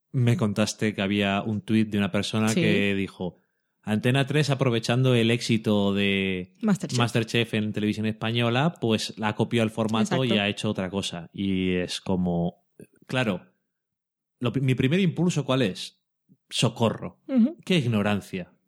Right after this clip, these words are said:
Speaker 1: Y luego el segundo impulso es, "¿Pero es que acaso la gente va a saber esas cosas?". No.
Speaker 2: Ni sabes eso, ni tampoco conoces a los cocineros que están. Son gente que igual lo conocen en su pueblo o, o que no. El señor ese que trabaja en el Ministerio de Defensa, yo ni siquiera me había planteado nunca que hubi-, que hubiese un cocinero en el Ministerio de Defensa.
Speaker 1: Bueno.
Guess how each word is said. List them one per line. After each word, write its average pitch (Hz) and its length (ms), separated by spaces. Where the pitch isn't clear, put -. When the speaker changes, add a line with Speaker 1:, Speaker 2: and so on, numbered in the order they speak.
Speaker 1:
Y 143 100
luego 107 400
el 107 80
segundo 107 260
impulso 117 380
es, 95 200
"¿Pero 104 160
es - 60
que - 380
acaso 113 400
la 113 80
gente 120 240
va 110 80
a - 20
saber 101 240
esas 101 220
cosas?". 120 440
No. 127 600
Speaker 2:
Ni 226 160
sabes 233 380
eso, 277 280
ni 277 100
tampoco 202 380
conoces 214 460
a 214 80
los 196 140
cocineros 185 520
que 185 80
están. 220 380
Son 165 240
gente 180 320
que 220 80
igual 185 240
lo 202 60
conocen 185 320
en 196 100
su 202 120
pueblo 240 460
o, 180 420
o 151 120
que 147 120
no. 214 220
El 156 160
señor 175 300
ese 180 120
que 196 80
trabaja 190 280
en 202 60
el 196 40
Ministerio 196 320
de 202 60
Defensa, 226 460
yo 180 340
ni 220 80
siquiera 233 260
me 240 80
había 214 120
planteado 214 420
nunca 220 420
que 190 140
hubi-, 180 260
que 202 100
hubiese 202 260
un 202 60
cocinero 185 720
en 196 60
el 180 100
Ministerio 175 340
de 170 60
Defensa. 170 160
Speaker 1:
Bueno. 151 240